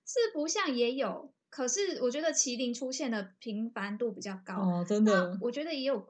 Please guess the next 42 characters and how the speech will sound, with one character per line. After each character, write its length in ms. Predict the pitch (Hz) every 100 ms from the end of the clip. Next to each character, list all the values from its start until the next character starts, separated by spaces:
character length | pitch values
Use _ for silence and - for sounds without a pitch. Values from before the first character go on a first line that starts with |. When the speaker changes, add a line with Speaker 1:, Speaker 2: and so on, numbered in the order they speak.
| _
Speaker 1:
因 180 | - 277
为 400 | 311 277 220 190
那 100 | 247 254
个 180 | 202 196
麒 300 | - 226 254
麟 180 | 226
它 180 | 214 240
在 300 | 240 240 214
中 260 | 190 226 240
国 220 | 214 190
的 140 | 190
神 240 | 190 196 196
话 260 | 233 208
里 140 | 190 196
面， 280 | - 220 - - _ _
它 160 | - 330
本 180 | 330 214
来 140 | 190
就 160 | 190 247
是 140 | 247
一 100 | 208
个 380 | 196 208 190 185 _ _
祥 420 | - - 220 202 233
瑞 220 | 277 226
的 60 | 190
象 80 |
征， 0 |
Speaker 2:
它 60 | -
非 60 | 302
常 120 | 220
祥 360 | 185 220 175
瑞， 360 | 180 208 185 175
没 180 | 175 170
错。 120 | 214
Speaker 1:
然 80 | 220
后 60 |
是 80 | 180
一 40 | 269
种 220 | 262 202
瑞 300 | 202 240 196
兽 420 | 185 - 190 -
嘛。 200 | - 139